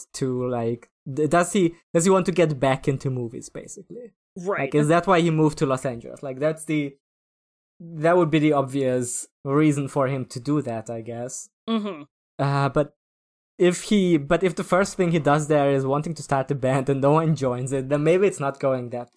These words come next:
Speaker 1: great.
Speaker 2: It's really sad. I,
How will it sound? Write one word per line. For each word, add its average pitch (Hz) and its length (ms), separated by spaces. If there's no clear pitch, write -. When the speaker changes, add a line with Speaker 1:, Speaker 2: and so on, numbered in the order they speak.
Speaker 1:
great. - 360
Speaker 2:
It's 226 180
really 185 420
sad. 151 520
I, 214 340